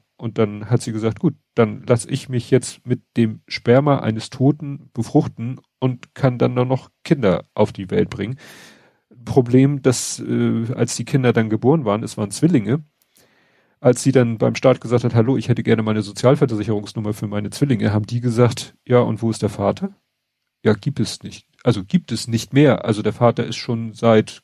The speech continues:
geraumer Zeit tot." Und das hat natürlich irgendwie das, das, äh, das Staatssystem komplett, äh,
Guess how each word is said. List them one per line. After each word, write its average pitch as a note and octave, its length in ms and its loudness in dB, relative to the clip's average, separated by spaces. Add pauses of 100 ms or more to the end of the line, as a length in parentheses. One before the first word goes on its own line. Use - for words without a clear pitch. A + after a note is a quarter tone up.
geraumer A#2 360 0
Zeit G#2+ 240 0
tot." A2 340 0
Und - 180 -10
das - 160 0
hat B2 120 -2
natürlich A#2 420 -4
irgendwie A2 560 -6 (580)
das, - 240 0
das, - 380 -4
äh, G#2 380 4
das - 220 -2
Staatssystem A2+ 920 0
komplett, - 920 -2
äh, G#2 280 -2